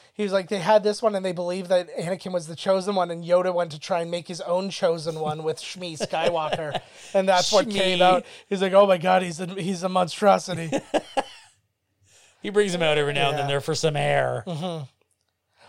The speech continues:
Speaker 1: Uh,
Speaker 2: Oh my God. I
Speaker 1: this
Speaker 2: call my penis the Phantom Menace.
Speaker 1: Yes.
Speaker 2: Because, like, it's never there when you want it to be.
Speaker 1: It's true. Literally not
Speaker 2: And then
Speaker 1: there.
Speaker 2: suddenly I'm like, "Oh my God, I have a rage boner," and there's
Speaker 1: Yeah.
Speaker 2: no one around.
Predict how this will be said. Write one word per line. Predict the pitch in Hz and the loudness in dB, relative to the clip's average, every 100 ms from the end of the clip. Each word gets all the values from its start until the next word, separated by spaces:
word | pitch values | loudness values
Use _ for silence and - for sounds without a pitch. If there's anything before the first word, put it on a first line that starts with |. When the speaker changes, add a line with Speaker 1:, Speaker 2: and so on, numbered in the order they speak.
| _ 185 | _ 0
Speaker 1:
Uh, | 175 170 160 156 110 | 2 2 0 -4 -6
Speaker 2:
Oh | 110 | -8
my | 104 95 98 | -10 -14 -12
God. | 107 - - - | -14 -14 -14 -6
I | 160 | -4
Speaker 1:
this | 190 | 2
Speaker 2:
call | 165 170 | 4 4
my | 156 131 | 0 -4
penis | - 160 160 139 | -6 -6 -6 -8
the | 135 | -10
Phantom | - 131 117 127 | -10 -10 -8 -8
Menace. | 117 110 107 - - - | -8 -8 -8 -10 -10 -12
Speaker 1:
Yes. | 117 101 98 - | -10 -10 -10 -12
Speaker 2:
Because, | 117 135 120 | -8 -8 -6
like, | 127 117 110 | -6 -6 -8
it's | 139 - | -12 -8
never | 156 151 151 | -4 -2 0
there | 147 143 | 0 -2
when | 131 | -6
you | 117 | -6
want | 127 127 | -4 -6
it | 117 | -8
to | 107 | -10
be. | 107 104 - _ _ _ - | -10 -10 -16 _ _ _ -18
Speaker 1:
It's | 120 | -14
true. | - 139 123 113 _ _ | -12 -10 -10 -12 _ _
Literally | 190 214 208 170 156 | 0 6 6 4 -2
not | 143 | -4
Speaker 2:
And | 143 | 0
then | 156 | 0
Speaker 1:
there. | 151 | -2
Speaker 2:
suddenly | 151 151 143 151 151 | 0 0 0 -4 -2
I'm | 143 139 | -2 -2
like, | 131 131 | -4 -4
"Oh | 139 | -4
my | 135 | -4
God, | 127 127 123 | -4 -2 -2
I | |
have | 123 123 | -6 -8
a | |
rage | 117 123 123 120 | -8 -8 -10 -8
boner," | 120 104 104 | -8 -8 -12
and | 107 | -12
there's | 117 | -8
Speaker 1:
Yeah. | 104 - | -6 -2
Speaker 2:
no | 143 143 | 0 0
one | 135 | 0
around. | 127 117 104 87 87 | -4 -6 -8 -14 -20